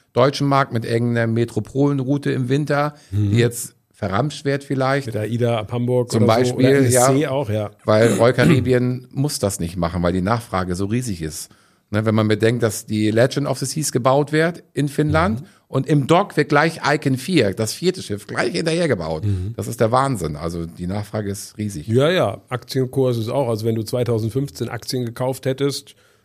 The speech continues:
Speaker 2: würdest du nie mehr, nie mehr für deine Reisen bezahlen müssen, weil du das alles wieder drin hättest. <laughs> So
Speaker 1: Also wir
Speaker 2: ungefähr.
Speaker 1: hatten tatsächlich die hundert Aktien für diese
Speaker 2: Mhm,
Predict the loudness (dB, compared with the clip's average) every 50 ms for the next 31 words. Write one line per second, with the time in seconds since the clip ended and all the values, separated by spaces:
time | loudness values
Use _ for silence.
0 | _ _ _ _ -8 -6 -6 -6 -6 -4 -4 -2 -2 -2 -4 -4 -6 -8 -8 -6
1 | -4 -2 0 0 0 0 -2 -2 -2 -2 0 0 0 0 -2 -2 -2 0 0 0
2 | -2 -2 -2 -2 -2 -2 0 0 0 2 2 2 2 0 0 0 -2 -2 -2 -2
3 | -2 -2 -4 -4 -4 -4 -4 -6 -4 -2 -2 0 0 0 0 0 -2 -2 -2 -4
4 | -4 -4 -4 0 2 2 4 6 6 4 6 6 4 6 6 8 8 6 6 6
5 | 4 4 4 4 4 2 2 2 2 2 2 2 2 2 2 0 0 2 2 2
6 | 4 4 4 2 2 2 0 -2 -2 -2 -2 -2 0 0 0 -2 -2 -2 0 0
7 | 0 2 2 4 4 6 6 6 6 6 6 6